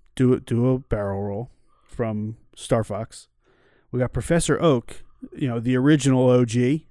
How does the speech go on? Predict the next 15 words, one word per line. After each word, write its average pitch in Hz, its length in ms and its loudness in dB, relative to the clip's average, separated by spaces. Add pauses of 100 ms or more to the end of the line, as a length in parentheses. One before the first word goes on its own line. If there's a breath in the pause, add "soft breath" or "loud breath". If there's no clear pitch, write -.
the, 123 120 -2
the 117 320 -2
original, 127 500 2
original 110 460 -2
gangster. 104 520 -8 (1080)
Uh, 123 380 -2 (260)
and 131 100 -2
we 135 100 0
got 131 340 -2
the 123 120 -4
Merchant 135 560 2 (440)
from 127 520 2
Resident 135 380 2
Evil 135 180 2
four, 131 460 -4